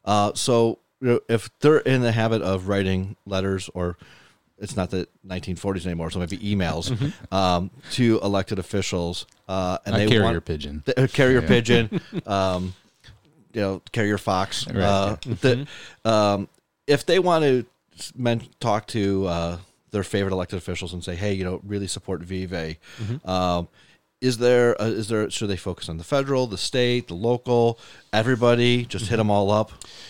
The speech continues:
Speaker 2: Yeah, uh, so there's a handful of different ways that this could be demonstrated. One, um, and, and I haven't really talked about this, but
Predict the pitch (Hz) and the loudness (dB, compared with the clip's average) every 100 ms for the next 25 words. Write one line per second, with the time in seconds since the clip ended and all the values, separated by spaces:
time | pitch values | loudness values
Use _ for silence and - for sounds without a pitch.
0 | - - 113 120 101 110 131 - 139 123 | -20 -6 -4 -2 -6 -12 -4 -2 0 0
1 | 117 98 - 123 120 120 135 135 110 101 | -2 -6 -8 -4 -2 -2 0 0 -2 -6
2 | 107 98 98 92 - 90 - _ 104 - | -6 -6 -6 -8 -10 -12 -14 _ -12 -12
3 | 92 87 87 90 95 92 - 90 87 98 | -12 -12 -10 -8 -8 -8 -8 -8 -10 -8
4 | 120 135 139 131 131 117 107 101 92 90 | -2 0 0 -2 -4 -4 -2 0 -4 -10
5 | _ _ _ _ _ _ _ 110 107 107 | _ _ _ _ _ _ _ -8 -8 -4
6 | 120 113 135 127 _ _ _ 113 107 - | -2 0 -2 -4 _ _ _ -10 -8 -8
7 | - 135 131 113 95 87 - 90 80 - | -2 -2 0 -4 -4 -6 -4 -6 -4 -8
8 | 113 98 | -4 -4